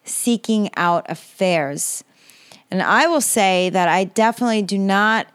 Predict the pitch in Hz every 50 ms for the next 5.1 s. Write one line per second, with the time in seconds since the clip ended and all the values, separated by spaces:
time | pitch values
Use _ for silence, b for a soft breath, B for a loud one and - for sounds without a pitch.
0 | _ - 226 226 208 196 196 190 185 180 185 196 - - 320 320 302 247 220 214
1 | 208 208 208 196 B B B B B B B B B B B B - - 254 294
2 | 330 359 320 302 277 269 - - 247 254 - 240 269 302 320 - - - 320 311
3 | 294 269 240 - - _ _ _ _ _ - - 240 247 262 240 - - _ -
4 | - 233 233 233 226 - 226 208 196 196 190 190 208 208 196 - - 190 185 196
5 | 185 175